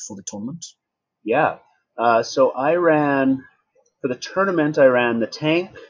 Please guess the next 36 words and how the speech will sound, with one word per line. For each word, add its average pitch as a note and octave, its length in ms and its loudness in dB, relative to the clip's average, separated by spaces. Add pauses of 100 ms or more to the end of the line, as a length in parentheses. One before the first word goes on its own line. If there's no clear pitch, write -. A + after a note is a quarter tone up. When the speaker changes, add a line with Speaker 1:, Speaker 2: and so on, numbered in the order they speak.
(600)
Speaker 2:
I A2+ 220 0
ran A#2 560 0
the A2+ 260 -6
I A2+ 120 2
A A#2+ 140 2
C A#2+ 240 -12
P A#2 180 -4
sentry B2 420 -4
droids, C3 460 0 (220)
costed A2+ 320 -2
at - 120 -2
nine, G#2+ 460 -6 (680)
two C3 500 2
units A#2+ 440 -2
of G#2+ 320 4
elite A2+ 300 -2
jet - 220 -2
troopers, D#3 640 -6 (320)
two B2+ 400 0
Imperial A#2 420 4
officers, F3 800 -2 (300)
so - 140 0
that's - 320 -2
six D3+ 220 0
activa-, C3 480 0
activations, A#2+ 760 -2 (580)
then A2 320 -2
the, G#2 300 2
uh, G2 80 2
ubiquitous G#2+ 800 -2
Zillo A#2+ 200 4
Technique A#2+ 420 -4
and G2+ 120 -2
Rule A#2+ 180 2
by B2 160 6
Fear, B2+ 440 0